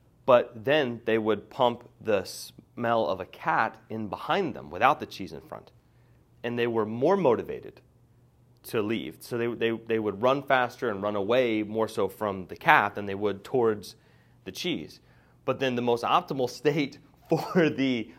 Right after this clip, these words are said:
mouse, ironically, was cat in the back, cheese in the front. <laughs> And so he had something to run away from and something to run to. Okay, well, so we can watch how animals behave and we can learn something from that. And then you can even, and this is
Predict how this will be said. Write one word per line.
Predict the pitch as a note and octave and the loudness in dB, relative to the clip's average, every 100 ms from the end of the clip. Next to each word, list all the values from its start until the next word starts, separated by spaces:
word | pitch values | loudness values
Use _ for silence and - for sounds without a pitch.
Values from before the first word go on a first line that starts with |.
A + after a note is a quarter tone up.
| - | -2
mouse, | C#3 E3+ C#3 C#3+ - - - | 4 6 6 2 -4 -6 2
ironically, | C3+ F3+ D#3 B2 A#2+ B2+ - - | 6 6 6 0 -2 -4 -8 -2
was | B2+ B2 B2 - _ _ | 2 2 0 -10 _ _
cat | C#3+ B2+ B2+ | 2 4 4
in | |
the | D3+ | 2
back, | C3+ B2+ C3 - - _ _ _ - | 4 4 2 -4 -16 _ _ _ -6
cheese | D3+ C#3+ | -2 0
in | D#3 | 0
the | |
front. | E3 G#3 D3 - D#3+ | 4 4 4 0 -6
<laughs> | - | 2
And | G#3 | 4
so | F3+ | 6
he | E3+ | 8
had | G3 E3 | 6 6
something | E3+ D#3+ F3+ | 4 4 0
to | D#3+ | 2
run | F#3+ E3 | 4 4
away | F3 D#3+ | 4 2
from | D#3+ D3+ C3+ - - - | 2 2 2 -4 -16 -10
and | B2 | -4
something | D3 C#3+ C#3+ | -2 0 -2
to | B2+ | 0
run | B2 B2 B2 | 0 -2 -4
to. | A3+ F3+ G2 - - - | 0 0 -2 -12 -12 -8
Okay, | - F#3+ | -4 -2
well, | E3 D3+ - - _ _ - | 0 0 -4 -20 _ _ -4
so | E3+ D3+ | 0 0
we | - B2+ F3+ | -2 -4 -4
can | G#3 G3+ C3 | -2 -4 -4
watch | G#2 C3+ D#3+ - - | -8 -8 -6 -10 -6
how | C3 A#2+ | -4 -2
animals | G2+ B2+ A#2+ A2 | -2 -6 -6 -8
behave | G#2 A2 B2+ A2+ | -8 -4 -4 -4
and | A#2 | -6
we | |
can | A#2+ G2 | -8 -8
learn | A2 C3 | -6 -6
something | C3+ G#2 F#2+ F2+ | -6 -10 -10 -8
from | D3 D3+ | -6 -4
that. | G#2+ - | -4 -6
And | A#2 | -6
then | B2 | -6
you | C3+ | -6
can | C#3 A2 | -6 -8
even, | C3 F3 C3+ G#2+ A2+ | -6 -6 -4 -4 -6
and | G2+ | -6
this | A2 F#2+ | -8 -8
is | F2 | -12